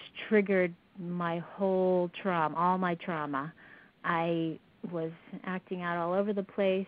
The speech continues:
I was running away a lot and not listening to my parents. And they weren't understanding my grief and loss.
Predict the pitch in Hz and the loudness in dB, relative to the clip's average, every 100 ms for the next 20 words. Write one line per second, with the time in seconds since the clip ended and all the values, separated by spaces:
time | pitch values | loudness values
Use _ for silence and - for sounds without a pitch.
0 | - 165 165 165 170 - - - - - | -4 -4 -4 -6 -10 -16 -14 -12 -14 -16
1 | - - - - - 202 196 190 180 175 | -20 -20 -20 -20 -6 2 2 2 0 2
2 | 208 208 196 190 190 175 175 170 160 160 | 4 4 4 2 0 -2 -2 0 0 -2
3 | - - 185 170 165 160 165 _ 180 185 | -6 -14 -8 -6 -6 -8 -12 _ -6 0
4 | 190 - 196 - 165 165 165 165 156 - | 0 2 -2 -2 -8 -8 -6 -8 -8 -8
5 | 170 160 165 - - _ - - - _ | -8 -6 -8 -10 -20 _ -20 -20 -20 _
6 | _ - 185 185 - _ _ - 202 220 | _ -6 -4 -4 -8 _ _ -14 0 4
7 | 240 247 226 202 190 185 - 185 175 165 | 6 6 4 2 0 -2 -2 -2 0 -2
8 | 165 160 156 160 156 - 147 131 123 | -4 -6 -6 -6 -6 -6 -8 -8 -10